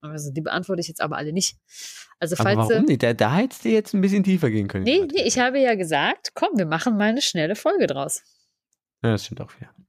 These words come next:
Speaker 1: Ich muss ja jetzt, ich habe ja jetzt einfach nur gehalten, was ich versprochen habe.
Speaker 2: Okay, gut. Ähm, dann zu meinem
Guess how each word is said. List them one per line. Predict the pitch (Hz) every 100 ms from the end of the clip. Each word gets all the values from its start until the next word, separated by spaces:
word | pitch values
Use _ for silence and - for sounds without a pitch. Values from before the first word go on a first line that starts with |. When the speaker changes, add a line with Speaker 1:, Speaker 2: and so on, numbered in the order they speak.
| _
Speaker 1:
Ich | - -
muss | 165
ja | 208
jetzt, | 220 -
ich | - 180
habe | 180
ja | 226 233
jetzt | - 190 - -
einfach | - -
nur | 214 190
gehalten, | 165 180 214 226
was | 208 196
ich | -
versprochen | 175 - 135 135
habe. | 143 _ _
Speaker 2:
Okay, | 107 104 95 - - - - -
gut. | 160 113 - _ _ -
Ähm, | 143 147 151 151 147 - _ _ _ _
dann | 120 127 131 131 131 131 _ -
zu | - 113 113 113
meinem | 104 98 95